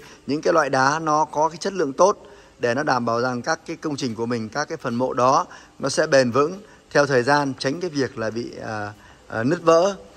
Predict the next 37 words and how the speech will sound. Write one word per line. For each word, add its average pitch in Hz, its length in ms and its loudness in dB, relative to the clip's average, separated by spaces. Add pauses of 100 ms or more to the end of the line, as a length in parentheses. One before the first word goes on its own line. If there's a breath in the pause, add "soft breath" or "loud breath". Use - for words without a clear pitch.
(160 loud breath)
Tại 123 120 2
vì 127 220 2
đối 135 180 4
với 185 100 2
lại 151 140 2
những 139 120 -2
cái 165 80 -4
sản 120 200 -4
phẩm 110 180 -6
mộ 127 140 -2
đá 135 180 2
như 165 120 -6
thế 170 80 -6
này, 131 280 0 (280 loud breath)
cái 151 100 -4
việc 143 180 2 (100)
mà 113 180 -4
thay 147 240 0
thế 147 260 2
hay 165 180 -2
sửa 113 240 -2
chữa 143 160 -2
ấy 165 200 0
thì 139 60 -6
nó 127 140 -2
rất 190 140 -2
là 160 60 -4
phức - 200 -6
tạp. 139 220 4 (400 loud breath)
Thế 139 60 -4
nên 160 140 2
là 139 80 2
khi 151 200 -4
các 151 160 -4
bác 165 300 0
đi, 151 280 -6
à, 139 220 0